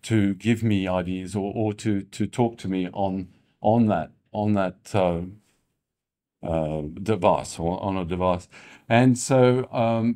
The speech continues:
Jenny McCracken, who does these beautiful, um, uh, uh, murals on water tanks, came up, uh, and said to me, um, said, uh, like, uh, we only talk on, on social media,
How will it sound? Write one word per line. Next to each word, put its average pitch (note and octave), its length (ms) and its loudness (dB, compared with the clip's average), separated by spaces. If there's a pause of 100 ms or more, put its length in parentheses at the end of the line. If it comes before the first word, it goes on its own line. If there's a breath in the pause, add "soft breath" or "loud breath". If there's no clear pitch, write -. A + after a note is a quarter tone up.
Jenny D3 220 2
McCracken, A#2+ 640 -2
who A#2 120 2
does A2 380 -2
these G2+ 300 0
beautiful, B2+ 1000 0
um, F#2 500 0 (500)
uh, F#2 280 2 (360)
uh, G2 160 -2
murals G#2 720 4
on G2 460 0
water G#2+ 260 0
tanks, - 600 -10 (520)
came D3 240 2
up, C3 220 0 (120)
uh, G#2 360 4 (100)
and G#2 400 0
said B2+ 240 0
to B2+ 100 -2
me, A2+ 280 2
um, F#2+ 400 -4 (280)
said, - 400 -2
uh, F2+ 180 -4 (440 soft breath)
like, G#2 240 4
uh, F#2+ 120 -6
we A#2+ 200 4
only A2+ 180 4
talk C3+ 320 2
on, F2 240 -2
on F#2+ 320 -6
social F#2 360 -2
media, F2+ 440 -2